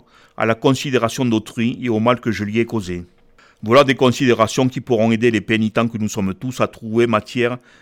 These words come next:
de péché à confesser dans le sacrement de pénitence réconciliation. De la sorte, nous serons bien préparés pour goûter la joie pascale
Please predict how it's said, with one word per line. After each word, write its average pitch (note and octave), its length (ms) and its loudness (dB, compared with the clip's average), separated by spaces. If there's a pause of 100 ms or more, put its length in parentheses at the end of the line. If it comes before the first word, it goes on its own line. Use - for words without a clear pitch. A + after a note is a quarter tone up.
(320)
de G2 160 -6
péché A2 340 -2
à G#2 40 2
confesser G#2 640 -4 (260)
dans G#2 100 -4
le G2+ 100 0
sacrement A2+ 440 -2
de G#2+ 80 -2
pénitence A2 640 -4 (320)
réconciliation. G2+ 1000 -6 (320)
De G#2+ 100 -6
la G#2+ 100 4
sorte, - 320 0
nous C3 120 -2
serons A2+ 280 -2
bien B2 220 2
préparés A#2 520 -2 (200)
pour A2 180 -10
goûter A2 460 -2 (240)
la G2+ 140 0
joie A#2+ 180 2
pascale A2+ 560 0